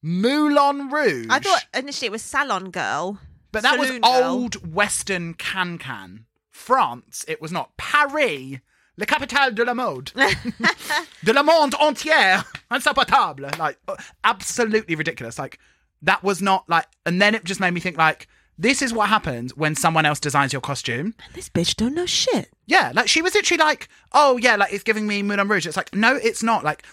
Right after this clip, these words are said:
Speaker 1: that is a Western Can Can, exactly like you said, saloon girl. So it's like, did you just tell someone to make this for you and be like, "Oh, I give it a bit of," it's like, you don't even know the reference of, like, the, the skirt, for example, is not French Can Can dancer. It's not, like, the hat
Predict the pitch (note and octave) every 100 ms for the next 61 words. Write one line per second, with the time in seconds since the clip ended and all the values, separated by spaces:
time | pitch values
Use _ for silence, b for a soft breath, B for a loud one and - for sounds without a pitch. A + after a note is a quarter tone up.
0 | - F#3+ G#3 G#3 F#3+ F3+ F3 A3 - -
1 | G#3+ G3 - G#3 G3 F3 D3+ D3+ D3 F#3+
2 | - G3+ F#3 F3 E3 C#3 - - E3+ F#3
3 | G3 E3+ B2 G#2 G#2+ D3+ A2 C#3+ B B
4 | - F#3+ A#3 A#3+ - - F#3 G3 F#3 F3
5 | E3+ D#3+ D#3+ - D3 D#3+ D3+ C#3+ D3+ C#3
6 | C3+ C#3 C#3+ B2+ A#2 B2 B B - -
7 | - _ _ - _ D#3 F3+ A3 G#3 G#3+
8 | G#3+ D#3 D#3 - F#3+ - D#3 D3+ C#3 B
9 | B - D3 D#3 C#3 D3+ - G3+ - -
10 | B2+ C#3 A2+ A#2+ A2+ C3+ C#3+ C#3 - -
11 | D3+ B2+ - C3+ B2 G2+ F2 - - -
12 | A#2 - D3+ C3+ C3+ - B B - -
13 | A3+ B2+